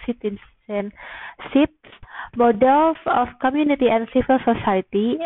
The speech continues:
and Organizational Humanism, and Discourse Theory, menurut Denhart and Denhart. Pada tahun dua ribu.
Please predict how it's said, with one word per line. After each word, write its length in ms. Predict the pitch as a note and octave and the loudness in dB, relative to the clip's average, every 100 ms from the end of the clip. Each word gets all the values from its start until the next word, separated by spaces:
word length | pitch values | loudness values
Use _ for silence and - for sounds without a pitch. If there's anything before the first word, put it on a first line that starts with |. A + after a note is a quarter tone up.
| C#4+ | 0
and 240 | G3 F#3+ - | 2 2 -2
Organizational 880 | G3+ - G3 G3 G3+ G3+ G3 G3 G3 | -6 -4 -4 -2 -4 -2 -4 -2 -2
Humanism, 800 | G3 G3 F#3 - G#3 A3 C4 C4+ - | -2 -2 -4 -2 2 2 2 -2 -6
and 320 | G#3+ G#3 G3+ | -6 -6 -8
Discourse 880 | G#3+ G#3 - - _ - A3+ B3+ C4+ _ | -4 -6 -6 -20 _ -2 2 2 -2 _
Theory, 480 | - G#3 G3 G3+ F#3 - - - - - _ A3 | 0 2 2 0 -4 -8 -20 -18 -18 -20 _ -8
menurut 400 | G#3 G#3 G#3+ - | -4 -2 -4 -4
Denhart 400 | G#3 A3 C4 C4 | -4 0 -2 -2
and 160 | G#3 G3+ G3+ | -8 -8 -6
Denhart. 500 | G#3 G3 G3 F3 - _ _ _ _ _ _ _ _ _ _ _ _ _ _ _ _ _ | -6 -4 -4 -4 -8 _ _ _ _ _ _ _ _ _ _ _ _ _ _ _ _ _
Pada 200 | - G#3+ G#3+ | -12 -8 -2
tahun 400 | G3 G#3 B3+ A3 | 0 2 2 4
dua 160 | G3 | 4
ribu. 360 | G3 F#3 G3 | 2 -4 -6